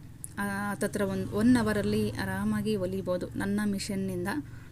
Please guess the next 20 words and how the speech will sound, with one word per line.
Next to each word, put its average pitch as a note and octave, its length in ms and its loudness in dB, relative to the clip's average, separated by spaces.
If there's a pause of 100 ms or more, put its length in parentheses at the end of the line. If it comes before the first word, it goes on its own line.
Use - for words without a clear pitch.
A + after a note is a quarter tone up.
(400)
but G#3 280 -2
ಹೈ G3+ 140 2
ಸ್ಪೀಡ್ G3+ 280 0
ಮಿಷಿನ್ನು F#3+ 420 -2
ಇಲ್ಲಾಂದರೆ F#3 420 -4
ಪವರ್ F#3 260 -2
ಮಿಷಿನ್ F#3 260 -4
ಎಲ್ಲ G3 120 -4
ಇದ್ದರೆ G3 320 -2
ಹತ್ತತ್ರ A3 540 -2
ಮುಕ್ಕಾಲು G3+ 460 0
ಅವರ್ G3+ 160 2
ಅಂದ್ಕೊಳ್ಳಿ. F#3+ 420 -2 (440)
but G#3+ 160 -2
ನನಗೆ, A3+ 760 4
ನಾನು, G#3+ 440 0
ಆ, - 160 -8 (680)
ಹೊಲಿಯೋದು F#3+ 440 0
ಒನ್ G3 260 -2
ಅವರಲ್ಲಿ F#3+ 480 -2